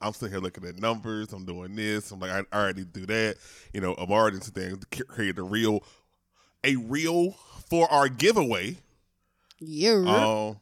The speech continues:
Speaker 1: that, 'cause we're recording this now, and when this comes out,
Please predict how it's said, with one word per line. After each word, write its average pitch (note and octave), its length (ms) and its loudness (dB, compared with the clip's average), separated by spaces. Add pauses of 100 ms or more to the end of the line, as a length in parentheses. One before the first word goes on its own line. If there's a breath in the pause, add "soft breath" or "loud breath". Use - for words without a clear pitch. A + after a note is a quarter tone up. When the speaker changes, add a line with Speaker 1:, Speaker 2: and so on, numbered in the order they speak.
(520)
Speaker 1:
that, A2+ 300 2 (1500)
'cause G#2+ 200 0
we're A#2+ 160 4
recording B2 460 2
this A2 220 0
now, A2+ 640 2
and G#2 220 0
when G#2+ 100 -2
this A2 140 -2
comes G#2 400 -2
out, A#2 400 0